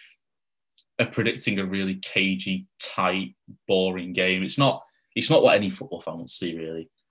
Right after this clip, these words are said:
Um, you know, I would, yeah, I think I would sacrifice personally, you know, a couple of defeats in these big games just to get, just to cele-, be able to celebrate a couple of wins.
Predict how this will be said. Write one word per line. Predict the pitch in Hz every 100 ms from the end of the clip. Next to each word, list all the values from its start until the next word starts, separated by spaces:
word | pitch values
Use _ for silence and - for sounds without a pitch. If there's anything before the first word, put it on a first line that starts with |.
| _ _ -
Um, | 85 85 82 82 - _ _ _ _ _
you | - 110
know, | 104
I | 104 110
would, | 110 98 - -
yeah, | - 110
I | 104
think | 107 131 110
I | 107
would | 104 101
sacrifice | - 98 - 104 92 95
personally, | 101 95 - 98 95 92 90 - -
you | 95
know, | 90 - - _ -
a | -
couple | 123 - 104
of |
defeats | 98 - 107 -
in | 104
these | 95 95
big | 92 87
games | 90 90 92 92
just | - 101 -
to |
get, | 92 98 -
just | - -
to | 95 _
cele-, | - - 101 95
be | 101
able | 95
to | -
celebrate | 104 95 85
a |
couple | - 101 92
of | 95
wins. | 98 90 85